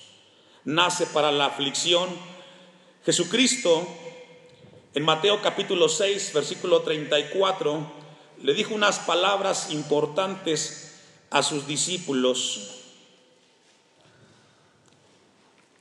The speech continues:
Mateo capítulo seis, versículo treinta y cuatro, vamos a ver unas palabras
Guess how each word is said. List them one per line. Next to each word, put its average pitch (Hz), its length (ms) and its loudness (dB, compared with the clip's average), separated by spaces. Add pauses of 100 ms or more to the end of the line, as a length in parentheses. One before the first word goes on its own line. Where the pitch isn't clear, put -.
(220)
Mateo 190 480 4
capítulo 175 480 2
seis, 202 960 -2 (1400)
versículo 170 640 4
treinta 156 400 2
y 143 60 2
cuatro, 160 580 0 (480)
vamos 165 280 2
a 180 40 2
ver 160 120 6
unas 170 240 -2
palabras 160 920 -2